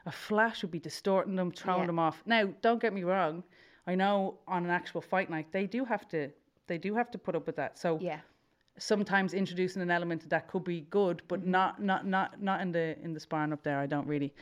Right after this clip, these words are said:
Speaker 1: I do it with Gary up in, um, Unit three with, with Niall Barrett.
Speaker 2: Yeah.
Speaker 1: Niall Barrett,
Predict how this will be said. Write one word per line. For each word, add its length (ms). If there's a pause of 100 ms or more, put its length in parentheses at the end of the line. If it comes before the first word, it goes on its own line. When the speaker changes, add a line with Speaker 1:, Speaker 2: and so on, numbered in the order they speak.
(120)
Speaker 1:
I 60
do 200
it 60
with 100
Gary 320
up 140
in, 180
um, 320
Unit 260
three 240
with, 140 (100)
with 140
Niall 220
Barrett. 300 (320)
Speaker 2:
Yeah. 240
Speaker 1:
Niall 280
Barrett, 480